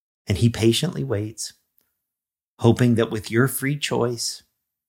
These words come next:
you will freely choose to say, "God, I want to give you my life. Jesus, I need to give you, I need a pardon from you. Be my forgiver, my leader." You see, the reality is, if God were to come back right now, some of you, maybe some people you love, wouldn't be ready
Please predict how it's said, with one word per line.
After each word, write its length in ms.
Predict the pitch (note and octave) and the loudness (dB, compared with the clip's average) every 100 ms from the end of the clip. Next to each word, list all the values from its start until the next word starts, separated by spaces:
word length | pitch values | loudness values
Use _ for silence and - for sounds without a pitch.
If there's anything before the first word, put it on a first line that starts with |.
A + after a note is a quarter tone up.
| _ - | _ -4
you 280 | C3 A#2 A#2 | 4 6 8
will 100 | A#2 | 4
freely 560 | - - A#2 C3+ C3 | -2 -2 2 2 0
choose 380 | A#2+ - B2+ A#2 | -4 -4 -4 -4
to 100 | A#2+ | -6
say, 260 | - F#2+ F#2+ | -4 -4 -4
"God, 380 | G2+ G2+ G#2 - | -6 -6 -8 -10
I 120 | G2+ | -8
want 300 | G2 G2+ G2+ - | -8 -8 -10 -12
to 100 | - | -18
give 340 | - A2 G#2 | -10 -10 -8
you 140 | G#2+ | -10
my 260 | G#2 G#2 A2 | -10 -10 -10
life. 380 | G2 F2+ F2+ - | -8 -8 -10 -8
Jesus, 480 | A2+ G#2+ A2 A2 - - | -4 -2 -2 -4 -8 -10
I 140 | F#2 | -10
need 320 | F2 G2 A2+ | -6 -4 -2
to 80 | A#2 | -4
give 340 | A2 A#2 A2 | -4 -6 -6
you, 240 | A2+ A2+ A#2 _ _ _ _ _ _ _ _ _ _ G2+ - - | -8 -10 -12 _ _ _ _ _ _ _ _ _ _ -18 -16 -4
I 140 | G2+ | 0
need 280 | G2 G#2+ A#2 | 2 4 4
a 120 | G2+ | 4
pardon 560 | - - - G#2+ A#2 A#2+ | 0 -6 0 2 2 -2
from 280 | A#2 A#2+ A#2 | -4 -6 -4
you. 300 | A#2+ A#2+ B2 _ | -4 -6 -8 _
Be 100 | A#2 | -2
my 180 | G#2+ G2+ | 2 0
forgiver, 640 | F#2 F#2 F2+ A#2 A#2+ B2 A2 | -2 -8 -4 -2 -2 -4 -6
my 200 | F#2+ E2+ | -6 -8
leader." 440 | F2+ A2 A#2 A#2 - - | -6 -4 -4 -6 -12 -6
You 80 | C3 | -2
see, 140 | - | 0
the 120 | C#3+ | 0
reality 640 | C3 C3 D3 F3+ F3 G#2+ F#2+ | 0 -2 0 0 0 0 0
is, 160 | F#2+ | -4
if 160 | G2+ - | -8 -2
God 260 | A2 B2+ | -2 0
were 60 | A#2+ | -4
to 140 | G2+ | -6
come 120 | - G2+ | -8 -4
back 260 | G#2+ A#2 | -4 -4
right 220 | G#2 A2 | -6 -8
now, 200 | G2+ A2+ | -6 -6
some 280 | A2+ - B2+ | -4 -2 -2
of 100 | D3 | -2
you, 140 | G#2 C3 | -2 0
maybe 240 | A#2 C3 | 0 -2
some 200 | A#2 G#2 | -6 -8
people 280 | - A#2+ A#2+ | -8 -6 -4
you 160 | G#2+ | -4
love, 300 | G#2 A#2+ D3 | 0 0 2
wouldn't 260 | G#2 A#2+ A#2 | -2 -4 -4
be 120 | A2+ | -6
ready 460 | A2 C3+ B2 G2 | -4 -4 -4 -8